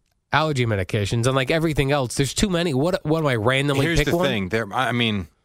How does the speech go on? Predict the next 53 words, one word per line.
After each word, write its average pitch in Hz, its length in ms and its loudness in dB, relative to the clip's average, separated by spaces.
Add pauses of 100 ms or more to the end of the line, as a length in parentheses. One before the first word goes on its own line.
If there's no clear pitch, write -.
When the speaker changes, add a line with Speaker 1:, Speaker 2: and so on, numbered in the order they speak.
(480)
Speaker 2:
I 123 80 -2
don't 131 60 2
wanna 127 140 0
say 123 100 -2
they're 110 160 2
all 110 80 -2
the 101 80 -2
same, 117 320 -2
but 113 100 -2
look 127 160 0
Speaker 1:
Yeah. 127 180 0
Speaker 2:
at - 40 0
the 131 80 0
ingredients 120 720 0
in 139 80 -2
all 139 240 0
of 135 80 -4
them. 143 220 -2 (420)
They're 120 240 -2
very 139 340 0
close - 400 -2
to 117 100 -6
the 104 80 -4
same. 110 460 -2
It's - 180 -4
just - 300 -4
a 110 180 0
s-, - 260 -10
one 104 420 -2
Speaker 1:
The 160 80 0
Speaker 2:
kinda 113 240 0
finagles 107 500 -2
one 107 180 -2
this 131 220 -2
way. 117 300 0
It's 104 120 -6
kinda 147 180 0
like 113 120 -2
Advil 113 480 0
and 107 140 -4
Tylenol 110 580 0
and, 101 140 -4 (340)
and 98 220 -2
Bayer. 113 420 0
And, 107 200 -4
I 127 40 -6
mean, 151 140 -4
they 156 100 0
all 160 180 0
have 139 340 -2
Speaker 1:
This - 80 -4
is, 135 60 0 (120)
Speaker 2:
similar 127 340 0